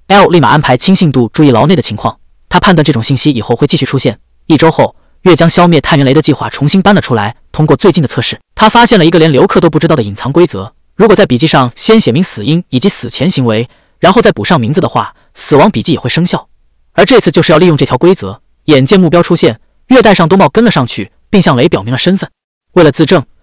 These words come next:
月表示自己会杀掉咖啡店门口的服务员。雷刚想大呼住手，门口的男人便捂住胸口倒了下去。不过这人曾犯下过数起强奸案，却因为证据不足逃脱了法律制裁。如今他没能逃过审罚。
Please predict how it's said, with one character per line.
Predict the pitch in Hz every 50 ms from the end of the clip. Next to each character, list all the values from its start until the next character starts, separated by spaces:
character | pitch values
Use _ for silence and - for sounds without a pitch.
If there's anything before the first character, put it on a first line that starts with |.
| _ _ -
月 | 202 190
表 | 156 143 127
示 | - - 160
自 | 147 - 175
己 | - 120
会 | - - -
杀 | - 185 185
掉 | 180 147
咖 | - - 175
啡 | - 185
店 | 180 185 123
门 | 147
口 | 175 - 120
的 | -
服 | - - 147
务 | 143
员。 | 117 110 104 110 127 - _ _ _
雷 | - 151 185
刚 | 202 226 247 233
想 | - 117 110
大 | 185 165
呼 | 139 - 175
住 | - 175 131
手， | - - - - _ _ _ _
门 | - 151 202 233
口 | - 160
的 | 131
男 | 123 117 127
人 | 147 139 135 - -
便 | - 165 117
捂 | 107
住 | - 143
胸 | - 196 196
口 | 190 - -
倒 | - 113 98
了 | 110 -
下 | - 151
去。 | - - - - _ _ _ _ _
不 | - -
过 | 202 233
这 | - 208
人 | 160 170
曾 | 175 - 175 190
犯 | - 226 165
下 | - 143
过 | 143
数 | 143 - 196
起 | - -
强 | - - 131
奸 | 143 180 180
案， | 185 156 - _ _ _ _ _
却 | - 226 226
因 | 233
为 | 226 214
证 | - 247 190
据 | 180 170
不 | - 170
足 | - 131 143 165
逃 | - - 131 151
脱 | - 180
了 | 156
法 | - - -
律 | 139 143
制 | - 139
裁。 | - - - 110 107 120 - _ _ _ _
如 | - 160 175
今 | - 196
他 | 185 - 180
没 | 151 151
能 | 160 175
逃 | - - -
过 | 147 160
审 | - - 143 156
罚。 | - 120 - -